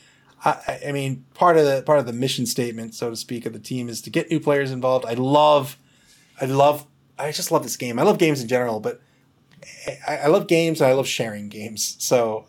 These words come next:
uh, it always makes me very happy to have, uh, newcomers come in and, and, uh, you know, beat me up or, or whatever. <laughs> Like, I just, I just love sharing these, this,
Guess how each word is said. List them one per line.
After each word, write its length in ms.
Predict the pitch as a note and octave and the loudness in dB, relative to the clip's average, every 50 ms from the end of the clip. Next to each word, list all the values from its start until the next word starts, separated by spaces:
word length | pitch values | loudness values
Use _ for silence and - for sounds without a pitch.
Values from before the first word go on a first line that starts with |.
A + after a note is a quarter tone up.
| - - | -6 -4
uh, 200 | A2+ G#2 G#2+ A2+ | -4 -4 -4 -6
it 80 | A#2+ A#2 | -4 0
always 220 | B2+ C3 B2+ B2 B2+ | 2 2 2 0 -4
makes 140 | A#2+ - - | -8 -8 -8
me 60 | A#2+ | -6
very 160 | A2+ A#2+ A#2 | -4 -4 -2
happy 280 | G#2+ A2+ A2+ A2+ A#2+ A2 | -2 -4 -6 -6 -8 -8
to 100 | G#2+ G#2+ | -8 -8
have, 300 | G#2 G#2+ G#2+ G#2 G#2 G#2 | -8 -8 -10 -10 -10 -10
uh, 140 | G#2 G#2 G#2 - _ _ - _ _ _ _ _ | -10 -10 -12 -14 _ _ -20 _ _ _ _ _
newcomers 480 | C#3 C#3+ C#3 C#3+ D#3 C#3+ C3 B2+ A#2+ - | 0 0 2 2 2 2 2 0 -2 0
come 160 | - B2+ B2+ | 0 0 0
in 240 | B2+ B2 B2 B2 A#2+ | 0 0 -2 -2 -4
and, 320 | A#2 A2+ A2 G#2+ G#2 G#2 - _ _ _ _ _ _ _ _ _ _ _ _ _ - | -6 -8 -8 -10 -12 -14 -18 _ _ _ _ _ _ _ _ _ _ _ _ _ -12
and, 480 | - A2+ A2 G#2+ G#2+ G#2 G#2 G#2 G2+ E3+ | -10 -10 -8 -8 -8 -8 -8 -10 -8 -8
uh, 360 | D#3+ D#3 A2 A2 A2 G#2+ G#2+ - - _ _ _ _ _ _ _ | -8 -8 -6 -8 -8 -10 -10 -12 -16 _ _ _ _ _ _ _
you 120 | - B2 A2 | -12 -10 -8
know, 200 | G#2+ G#2 G2+ - - _ | -8 -8 -10 -12 -8 _
beat 180 | D3+ D#3 D#3 - | -6 -6 -4 -4
me 140 | C#3 C3+ C3 | -2 2 4
up 280 | B2+ C3 B2+ - - - | 4 2 2 0 -8 -14
or, 640 | C#3+ A#2+ A#2 A2+ A2+ A2+ A2+ A2 A2 A2+ A2+ G#2 - | -6 0 2 2 4 2 2 -2 -4 -4 -6 -8 -6
or 300 | - A2 A2 A2 G#2+ G#2+ | -6 -4 -4 -4 -4 -6
whatever. 500 | G#2+ G#2 B2 B2 B2 A#2+ A#2 A#2+ A#2 A#2+ | -2 -2 -2 0 0 -2 -2 -4 -4 -2
<laughs> 400 | - - - G3 F#3+ G3+ G#3 - | -2 0 2 2 2 4 4 4
Like, 280 | G3 F3+ C#3 C3+ C3+ - | 6 6 4 4 2 0
I 100 | C3 C3+ C3 - | -4 -6 -6 -6
just, 240 | - - - - - - | -10 -12 -12 -12 -8 -8
I 60 | C3+ | -8
just 180 | B2+ C3 A2+ - | -6 -6 -6 -4
love 520 | B2 A#2+ B2+ B2+ C3 B2+ A#2+ A2 - - _ _ _ _ _ _ _ _ _ _ _ _ _ | -2 2 4 4 4 4 2 0 -8 -16 _ _ _ _ _ _ _ _ _ _ _ _ _
sharing 720 | - - - - C3+ B2 B2 A#2+ A#2 A2+ A2+ A2 G#2 G#2 - _ _ _ _ _ _ _ _ _ _ _ _ _ _ - - | -8 -6 -2 2 2 2 2 0 -2 -4 -10 -12 -14 -16 -20 _ _ _ _ _ _ _ _ _ _ _ _ _ _ -20 -18
these, 260 | C#3+ C3 A#2+ A#2 - | -16 -16 -14 -14 -16
this, 300 | - - C3 - - - | -12 -10 -8 -8 -8 -10